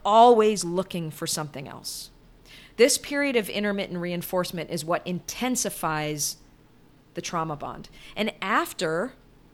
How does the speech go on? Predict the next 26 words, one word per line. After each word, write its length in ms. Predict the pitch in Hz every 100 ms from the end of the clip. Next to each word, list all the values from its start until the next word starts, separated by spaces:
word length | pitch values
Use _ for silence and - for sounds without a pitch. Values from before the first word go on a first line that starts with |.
| - - - - 214
the 80 |
devaluation, 960 | 180 175 196 220 202 185 208 - 139 185 - - - - - 175
which 180 | 180
could 160 | - 185
last 460 | 170 165 170 - - - - - - - - - - - - - -
months, 540 | 165 180 196 - - - 170
years, 440 | 175 180 175 -
weeks, 380 | 175 185 - -
days, 520 | 175 175 175 175 - - - - - _ - - - - - - - -
you 80 | 180
can 160 | 175 175
be 120 | 160
discarded 760 | 147 190 - - 202 208 196
just 300 | - 160 -
like 200 | 156 147
that. 180 | - 147
And 120 | 156
the 40 | 156
discard 480 | 170 170 - 175 175
is 140 | 156
when 200 | 156 151
that 200 | 151 -
person, 640 | - 156 - 151 151 147 143 - - - - - - - _ - -
out 140 | 175
of 100 | 220
nowhere, 520 | 247 240 165 156 170